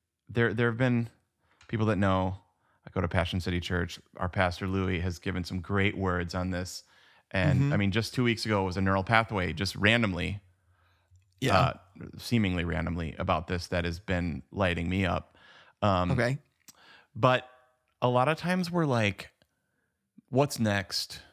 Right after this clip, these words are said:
Speaker 1: Like, what's, what's the
Speaker 2: Mm-hmm.
Speaker 1: next thing, God, you're gonna do in my life?"
Speaker 2: Yeah.
Speaker 1: And, or what's the next thing I'm gonna, you know, figure out or whatever. And this one dropped like a bomb in my mind, which is like, you haven't finished what I already asked you to
Speaker 2: Mm.
Speaker 1: do.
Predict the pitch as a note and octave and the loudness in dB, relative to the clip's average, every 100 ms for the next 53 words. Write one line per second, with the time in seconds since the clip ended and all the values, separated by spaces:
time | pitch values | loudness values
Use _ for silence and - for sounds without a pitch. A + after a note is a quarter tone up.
0 | _ _ _ - G#2+ G2 - C3 C#3 D#3 | _ _ _ 0 0 0 0 2 4 4
1 | D3 C3+ A2+ - G#2 F#2+ F#2 G2 F#2+ F#2 | 4 4 2 0 0 2 2 0 0 0
2 | F2+ F#2+ F#2 F2+ F2+ F2+ F2 - - _ | 0 0 0 0 -2 -2 -6 -10 -20 _
3 | _ _ - _ _ A2 G#2+ G2 G2 G2 | _ _ -20 _ _ 2 4 4 2 0
4 | F#2+ - G2+ A2+ A#2 B2+ A2+ - A#2+ G#2 | 0 0 2 2 0 0 0 0 0 0
5 | G#2 G#2 G2+ F2+ - - G2+ F#2+ F2 A#2+ | 0 -2 -2 -6 -8 -2 0 0 0 0
6 | G2 F#2+ F#2 F#2 F2+ F2+ F2 - - - | 2 2 0 -2 -2 -2 -4 -6 -14 -20
7 | - - A2+ G#2+ G#2 - _ A#2 B2 C3 | -8 0 2 4 0 -4 _ -4 -2 -2
8 | D3+ C#3 A2+ G#2+ G#2 A2+ G#2+ F#2+ F#2+ F#2 | -2 -2 2 2 2 0 -4 -2 0 0
9 | F#2+ F2+ F2+ F2+ F2+ E2 E2+ F#2+ F2 F2 | 0 0 -2 -2 -2 -4 -6 -6 -4 -4
10 | E2 - - - B2+ E3+ D#3 G#2+ - B2 | -4 -10 -14 -2 0 2 0 -2 0 0
11 | G2+ - - _ _ _ - G#2 G#2+ - | 0 -4 -12 _ _ _ -6 0 0 2
12 | G2+ F2+ - - G2+ G2 G#2 A2+ F#2+ F#2+ | 0 0 -6 -2 0 2 2 2 2 0
13 | F2+ - - E2+ A2+ C#3+ A#2 | 0 -4 -6 -2 2 2 2